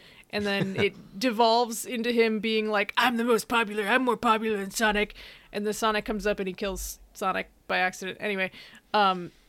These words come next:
Speaker 1: so, uh, yeah, I was rambling because I really like Shadow.
Speaker 2: Mm-hmm. <laughs>
Speaker 1: Um, <laughs> um, so I played this game. Um, my memories of it are, um, actually, like, even though I didn't like the s-,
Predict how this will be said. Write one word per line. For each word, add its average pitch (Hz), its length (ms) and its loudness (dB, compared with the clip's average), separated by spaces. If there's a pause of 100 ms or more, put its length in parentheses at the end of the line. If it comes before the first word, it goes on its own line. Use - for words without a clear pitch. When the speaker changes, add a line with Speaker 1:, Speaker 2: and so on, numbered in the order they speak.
(760)
Speaker 1:
so, 226 680 4
uh, 226 520 6 (760)
yeah, 240 220 4
I 196 80 2
was 208 180 -2
rambling 208 380 0
because 185 180 -10
I 190 60 -6
really 180 220 -8
like 175 220 -8
Shadow. 131 280 -4
Speaker 2:
Mm-hmm. - 640 -2
<laughs> - 20 -
Speaker 1:
Um, 180 380 -2 (760)
<laughs> - 800 -2
um, 240 360 6
so 262 160 2
I 277 40 2
played 349 240 0
this 294 140 -6
game. 208 400 0 (540)
Um, 226 260 4
my 240 120 6
memories 311 440 0
of 262 160 0
it 247 240 2 (120)
are, 208 760 0
um, 196 420 -6
actually, 370 440 -2 (360)
like, 240 200 -2
even 269 260 -8
though 339 140 -2
I 269 100 0
didn't 233 180 -2
like 226 140 -4
the 190 80 -14
s-, - 160 -18